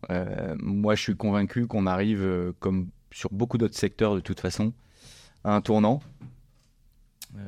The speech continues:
euh, où on va devoir changer totalement nos modes de production, nos filières, euh, nos modes de, d'alimentation. Euh,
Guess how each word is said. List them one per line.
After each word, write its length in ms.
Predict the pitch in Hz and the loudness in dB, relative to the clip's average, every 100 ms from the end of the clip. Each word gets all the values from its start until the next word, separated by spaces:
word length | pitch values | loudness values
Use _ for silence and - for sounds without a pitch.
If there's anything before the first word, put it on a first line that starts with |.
| 95 - - - - | -16 -18 -18 -18 -10
euh, 300 | 65 76 82 - | -4 -2 -2 -4
où 200 | - 107 | 0 4
on 100 | 98 | 4
va 120 | 95 | 4
devoir 360 | 90 95 98 - | 2 2 0 -2
changer 380 | - 104 98 98 | -2 0 2 0
totalement 540 | 104 - 101 101 104 | 0 2 2 4 4
nos 180 | 98 90 | 2 2
modes 200 | 90 95 | 0 0
de 80 | 90 | -2
production, 640 | - 92 87 - 101 107 | 0 -2 -2 -2 2 2
nos 120 | 107 | 2
filières, 580 | 95 - 87 92 90 101 | 0 -2 0 2 2 2
euh, 200 | 98 90 | 0 2
nos 120 | 92 | 2
modes 180 | 92 98 | 2 0
de, 160 | 95 92 | 0 -2
d'alimentation. 960 | 90 92 92 90 90 85 - 95 104 95 | 0 0 0 0 -2 -4 -2 0 0 0
Euh, 200 | 87 | -2